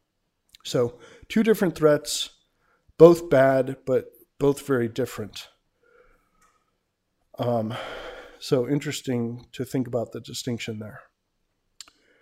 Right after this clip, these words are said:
Uh, there's no difference between things and Internet of Things. This is, uh, another piece that I wrote last week. Um, so this one is basically, I, I heard a bunch last week and just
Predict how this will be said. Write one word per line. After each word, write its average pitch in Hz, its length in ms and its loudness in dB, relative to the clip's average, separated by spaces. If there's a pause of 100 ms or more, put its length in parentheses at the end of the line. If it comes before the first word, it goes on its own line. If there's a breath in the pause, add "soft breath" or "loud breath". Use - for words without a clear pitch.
(460 soft breath)
Uh, 131 260 2
there's 135 360 0
no 185 160 6
difference 175 720 0
between 147 640 2
things 175 560 2
and 135 180 0
Internet 147 400 0
of 180 100 -6
Things. 214 600 -12
This 143 220 -8
is, 143 240 -6
uh, 123 320 0 (720)
another 160 240 0
piece - 280 -8
that 127 100 -4
I 127 40 0
wrote 117 220 2
last 123 280 -2
week. 202 260 -8 (280)
Um, 139 460 0 (840 soft breath)
so 170 420 0 (1400)
this 196 200 -4
one 277 140 4
is 180 100 -2
basically, 156 580 -2
I, 127 120 -2 (280)
I 147 140 0
heard 208 280 -2
a 170 40 -2
bunch 147 340 -2
last 139 300 0
week 131 320 -4
and 123 220 -2
just - 260 -10